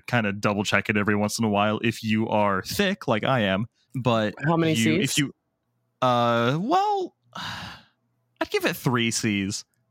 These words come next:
Speaker 1: but
Speaker 2: Okay,
Speaker 1: still
Speaker 2: okay.
Speaker 1: definitely tack a K on at the end there as well.
Speaker 2: Oh, okay, okay, okay.
Speaker 1: Yeah, for sure. Uh, it's a, it's a real confusing one. <laughs> Um,
Speaker 2: <laughs>
Speaker 1: but, uh, but yeah, no, if you're trying to make this a, a Spock kind of logical character,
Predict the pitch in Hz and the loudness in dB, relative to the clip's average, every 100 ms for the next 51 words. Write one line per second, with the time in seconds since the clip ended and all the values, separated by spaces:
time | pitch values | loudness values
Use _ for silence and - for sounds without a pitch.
0 | - 180 196 175 175 147 139 147 139 139 | -2 0 2 2 2 0 0 0 0 0
1 | 127 127 - 127 110 104 107 104 104 92 | 0 0 0 0 2 2 2 0 2 0
2 | 101 92 90 90 - - - 58 - 143 | 0 -2 -2 -4 -4 -4 -4 -4 -2 -2
3 | 135 135 139 131 131 131 110 117 104 107 | 0 2 0 0 -2 -2 -2 -2 -2 -2
4 | 95 - _ _ _ _ - 151 151 117 | -4 -8 _ _ _ _ -4 0 0 0
5 | 73 - 127 - 50 123 160 _ _ - | -2 0 0 0 -4 -4 -10 _ _ -2
6 | 120 110 147 165 147 135 139 120 107 101 | 0 2 0 2 0 0 2 0 0 -2
7 | - 110 - - _ - 135 - 185 - | -2 -8 -10 -14 _ 0 2 2 0 0
8 | 170 - 143 135 - - - - 269 233 | 0 0 0 0 0 0 0 0 0 2
9 | 139 123 131 117 113 - - 160 170 156 | 2 2 2 2 0 -4 -2 0 2 2
10 | 123 120 135 151 139 151 156 151 139 131 | 2 2 2 0 2 2 2 2 2 0
11 | - 127 117 - - - - 151 - - | 0 2 2 -2 -4 -8 -4 -2 0 -2
12 | - 123 123 - 139 123 117 120 110 120 | 0 0 0 0 0 2 2 0 0 2
13 | 120 120 120 120 113 110 104 92 104 | 2 2 2 2 2 2 2 0 -2